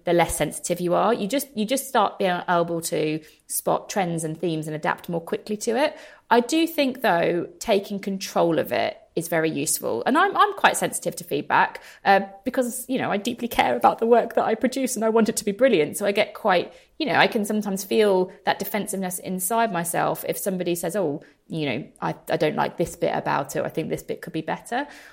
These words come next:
One of the things that I do to take control of it is I either ask for feedback in a "what worked well and what would make it even better if" way. So that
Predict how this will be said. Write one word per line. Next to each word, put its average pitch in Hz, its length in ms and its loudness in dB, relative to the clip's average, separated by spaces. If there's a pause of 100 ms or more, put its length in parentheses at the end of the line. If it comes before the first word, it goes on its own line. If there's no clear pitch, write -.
(180)
One 254 260 4
of 302 60 4
the 302 80 4
things 240 360 -2
that - 140 -2
I 208 220 4
do 180 460 -2
to - 120 -10
take 190 300 -4
control 170 460 -2
of - 100 -8
it - 200 -2
is 175 120 -2
I 185 180 0
either 254 340 4
ask 208 200 2
for 202 60 -4
feedback 185 680 0
in 165 140 -2
a 156 320 -2 (160)
"what 180 300 2
worked 175 360 0
well 156 500 2
and 160 140 -4
what 160 140 0
would 160 140 0
make 156 240 -4
it - 100 -8
even 156 280 -4
better 160 400 -6
if" - 540 -4 (160)
way. 156 340 2
So 170 240 0
that 190 300 4